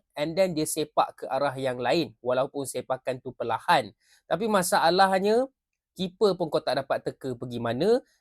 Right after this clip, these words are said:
sepak pun ala hai lembutnya. Jadi keeper selamatkan, uh, penalti itulah. Lepas tu pergi ke the next one.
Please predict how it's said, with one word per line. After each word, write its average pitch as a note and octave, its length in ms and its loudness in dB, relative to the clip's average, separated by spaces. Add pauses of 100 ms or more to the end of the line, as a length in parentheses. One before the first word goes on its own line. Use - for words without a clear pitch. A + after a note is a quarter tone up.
sepak F3 540 0
pun F#3 200 -2
ala C#3+ 480 2
hai B2+ 120 0
lembutnya. C3+ 720 -2 (340)
Jadi D3 260 0
keeper F3+ 540 -4
selamatkan, C#3 1080 -2 (280)
uh, A2+ 420 -4
penalti B2 420 -4
itulah. F#3 360 0
Lepas C#3+ 400 -4
tu F#3 120 -4
pergi D3+ 300 -6
ke D3+ 100 -2
the C#3+ 160 -4
next D3+ 360 -4
one. A3+ 320 0